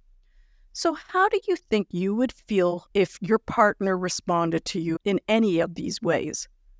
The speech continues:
Would you feel safe turning to him or her in the future? Would you call them supportive?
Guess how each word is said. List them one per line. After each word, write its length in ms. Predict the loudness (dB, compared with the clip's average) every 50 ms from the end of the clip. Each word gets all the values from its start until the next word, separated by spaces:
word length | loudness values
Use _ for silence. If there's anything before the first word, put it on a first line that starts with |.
| -6
Would 160 | -4 -4 -2 -2
you 80 | -6
feel 180 | -4 -2 -2 -2
safe 360 | 0 2 2 2 0 0 -6
turning 340 | -4 -2 0 0 0 -2 -2
to 140 | -2 -2 -2
him 220 | -2 0 0 0
or 80 | 0 -2
her 200 | 0 0 0 2
in 140 | 2 2 0
the 60 | -2
future? 560 | -4 -4 -4 -2 -2 -2 -2 -2 -2 -2 -2 -4 _ _ _ _ _ _ _ _ _ _ _
Would 160 | -4 -4 -4
you 60 | -4 -8
call 240 | -2 0 0 0
them 160 | 2 0 -2 -4
supportive? 880 | -4 -6 -8 -6 -2 0 2 2 4 4 4 2 2 0 -6 -18